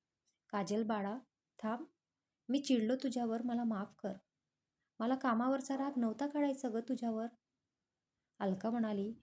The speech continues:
"असू द्या बाबा, मला नाही माहिती तुम्हाला काय प्रॉब्लेम आहे, पण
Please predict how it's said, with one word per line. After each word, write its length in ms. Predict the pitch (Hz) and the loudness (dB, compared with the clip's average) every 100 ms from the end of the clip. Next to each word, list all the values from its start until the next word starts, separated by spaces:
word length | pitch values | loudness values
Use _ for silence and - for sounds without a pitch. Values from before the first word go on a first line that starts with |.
| _ | _
"असू 260 | 220 214 233 | -2 0 0
द्या 120 | 262 | 0
बाबा, 360 | 233 208 202 226 262 _ _ | 0 0 -2 -4 -10 _ _
मला 220 | 214 220 | 0 2
नाही 200 | 233 226 | 2 2
माहिती 460 | 254 240 214 220 214 254 _ _ | 2 2 0 -2 -4 -6 _ _
तुम्हाला 340 | 247 220 214 233 | 0 0 0 -2
काय 260 | 233 208 | -4 -6
प्रॉब्लेम 420 | 226 233 208 214 | -2 -2 0 0
आहे, 220 | 214 185 - _ _ _ _ _ | 0 -4 -8 _ _ _ _ _
पण 140 | 269 | -2